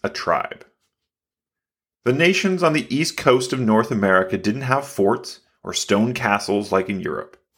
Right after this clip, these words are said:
Their societies generally roamed, moving from summer to winter areas with the herds and migration of animals, often leaving a few smaller groups of people to tend to the settlements until the return of the greater nation.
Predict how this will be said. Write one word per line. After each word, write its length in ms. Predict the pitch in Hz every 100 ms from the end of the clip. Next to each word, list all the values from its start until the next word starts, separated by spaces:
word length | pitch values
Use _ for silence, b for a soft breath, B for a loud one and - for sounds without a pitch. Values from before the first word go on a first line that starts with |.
| _ _ -
Their 120 | 131
societies 680 | 220 165 - 139 143 147 131
generally 440 | 104 113 120 123
roamed, 560 | 123 110 147 104 87 - b b b b
moving 320 | 131 180 190
from 140 | 180 170
summer 420 | - 160 160 170
to 160 | 170 160
winter 420 | 139 151 175 -
areas 480 | 117 117 117 123 - b
with 160 | - 120
the 80 | 147
herds 440 | - 131 135 131
and 100 | 135
migration 540 | 131 127 104 107 - 104
of 80 |
animals, 500 | 98 95 - - - _ _ _ _
often 320 | - 165 190 170
leaving 280 | 156 151
a 100 | 143
few 380 | 139 - 160 185
smaller 460 | 180 - 139 160 180
groups 360 | 139 151 151
of 100 | 151
people 300 | 127 143 139
to 120 | 143 147
tend 440 | - 131 131 147
to 100 | 160
the 100 | 156
settlements 600 | - 123 117 113 127 123
until 260 | 107 117 123
the 100 | 127
return 520 | 147 - 139 135 139
of 80 | 131
the 80 |
greater 320 | 127 117 113 110
nation. 480 | 123 127 - -